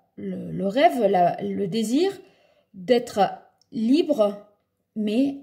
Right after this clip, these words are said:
en couple. Parce que ça, la carte du dix de terre, ça nous parle quand même de famille, hein. Alors, qu'est-ce qu'il en résulte pour les Capricornes en ce mois de novembre deux mille vingt ? Qu'est-ce qu'il en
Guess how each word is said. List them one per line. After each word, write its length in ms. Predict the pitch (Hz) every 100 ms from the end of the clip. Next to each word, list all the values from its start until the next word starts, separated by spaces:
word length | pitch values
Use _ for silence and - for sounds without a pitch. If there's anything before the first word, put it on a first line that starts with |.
| -
en 120 | 240 269
couple. 380 | 285 - 165 165 _ _ _ _ _ _ _ _ _ _ -
Parce 160 | 226
que 220 | 277 - -
ça, 360 | 320 311 349 -
la 120 | 247
carte 240 | 269 269 269
du 160 | 233
dix 200 | 226 233
de 80 | 262
terre, 240 | 269 320
ça 120 | 320 262
nous 120 | 262
parle 280 | 302 311 -
quand 160 | 262
même 180 | 294 294
de 260 | 277 277 -
famille, 500 | - 277 254 233 185
hein. 320 | 180 - - 220 - _ - - - - - - - - _ _ _ - _ - _ - - _ _ _ _ _ _ - _ - - - - - - - - -
Alors, 320 | 220 175 -
qu'est-ce 300 | 277 269 -
qu'il 300 | - 262 247
en 100 | 226
résulte 520 | 226 214 262 254 -
pour 140 | 208 220
les 80 |
Capricornes 640 | 185 214 240 233 262 269 247
en 100 | 214
ce 160 | -
mois 160 | 202 226
de 140 | 196
novembre 480 | 196 214 226 214 196
deux 80 | 190
mille 220 | 196 190
vingt ? 200 | 190 247 262 - - - - - - -
Qu'est-ce 220 | 196 -
qu'il 200 | - 196
en 140 | 190